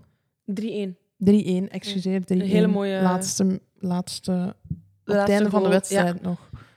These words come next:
Speaker 1: In,
Speaker 2: Ja.
Speaker 1: eh, in minuut zeventig of zo maken ze inderdaad nog de drie één. Maar eigenlijk staat Bran na twintig minuten al twee nul achter. En laten we eerlijk zijn, na twee cadeaus van Bran. En hoe graag dat ze willen voetballen, denk de eerste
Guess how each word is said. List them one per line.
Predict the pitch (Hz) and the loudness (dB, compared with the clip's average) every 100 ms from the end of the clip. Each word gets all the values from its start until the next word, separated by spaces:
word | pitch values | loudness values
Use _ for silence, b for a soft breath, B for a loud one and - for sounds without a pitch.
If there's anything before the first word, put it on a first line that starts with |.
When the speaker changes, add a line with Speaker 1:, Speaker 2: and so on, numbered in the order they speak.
| B _ _ | B _ _
Speaker 1:
In, | - 202 | 0 0
Speaker 2:
Ja. | 202 196 190 | 2 0 0
Speaker 1:
eh, | 185 | -2
in | 202 | -2
minuut | 202 190 - | 0 -2 -6
zeventig | - 196 208 208 | 0 2 2 -4
of | 196 | -10
zo | - 202 | -8 -4
maken | 202 196 196 | -4 -4 -4
ze | 190 | -4
inderdaad | 185 180 - | -2 -2 0
nog | 208 | 0
de | 202 | 2
drie | 185 190 | 2 0
één. | - 208 220 B B | 0 -2 -2 B B
Maar | - 208 | -2 0
eigenlijk | - 208 247 247 | 2 2 2 0
staat | - 208 190 - _ | 0 2 2 -2 _
Bran | 175 190 196 233 226 196 | -4 0 2 2 2 2
na | 196 190 185 | 2 2 -2
twintig | - 226 226 220 | 0 2 4 4
minuten | 202 214 214 | 4 2 0
al | 196 | -2
twee | - 202 | 0 0
nul | 208 180 - | 2 0 0
achter. | 208 - 254 269 B B B B _ _ _ | -4 -2 0 0 B B B B _ _ _
En | 185 | 2
laten | 175 180 | 2 2
we | |
eerlijk | 185 202 | 2 0
zijn, | - 196 | 0 0
na | 170 165 - _ | 0 -2 -8 _
twee | - 185 190 | -2 0 0
cadeaus | 180 165 165 175 208 - - _ | -2 -2 -2 -2 -2 -8 -16 _
van | 170 175 170 | -2 -2 0
Bran. | 170 170 175 B B B _ _ _ _ _ _ | 0 0 -2 B B B _ _ _ _ _ _
En | 196 196 | -4 0
hoe | 196 | 2
graag | 185 185 | 4 4
dat | 214 220 | 2 0
ze | 214 | 2
willen | 196 180 | 2 0
voetballen, | 185 208 214 202 | -2 -2 0 2
denk | 185 | 2
de | 175 | 2
eerste | - 190 208 - 214 202 | 2 0 0 0 2 2